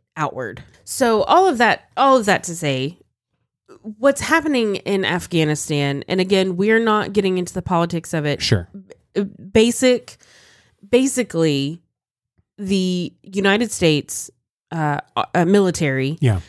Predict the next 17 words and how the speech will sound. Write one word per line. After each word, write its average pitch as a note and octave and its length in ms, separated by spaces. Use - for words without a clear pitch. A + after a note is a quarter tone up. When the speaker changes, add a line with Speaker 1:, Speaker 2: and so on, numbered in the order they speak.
Speaker 1:
has G3 320
been E3+ 460
removed F3 320
from E3 140
Afghanistan. - 680
They D3 140
have, D3+ 300
they D#3+ 160
have D3+ 200
left. - 480
Speaker 2:
Um, G3 320
let's F#3 300
touch - 380
politics C3+ 600
real B2+ 200
quick, A#2 340
just, - 300